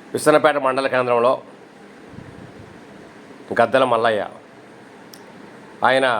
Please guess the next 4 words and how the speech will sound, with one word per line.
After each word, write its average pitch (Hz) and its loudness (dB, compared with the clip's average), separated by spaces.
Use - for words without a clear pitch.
గతంలో 127 4
కాంగ్రెస్ 127 2
పార్టీలోనూ 123 2
పనిచేశారు, 120 2